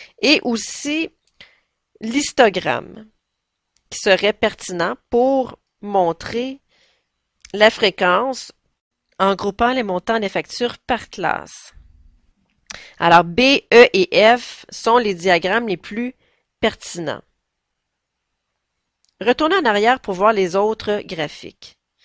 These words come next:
Alors, ici, le A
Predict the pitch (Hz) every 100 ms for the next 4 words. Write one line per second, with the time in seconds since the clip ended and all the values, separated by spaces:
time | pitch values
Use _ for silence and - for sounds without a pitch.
0 | - - - _ _ _ _ _ _ _
1 | _ _ _ _ 180 185 180 - 208 -
2 | - 349 349 196 - 190 277 262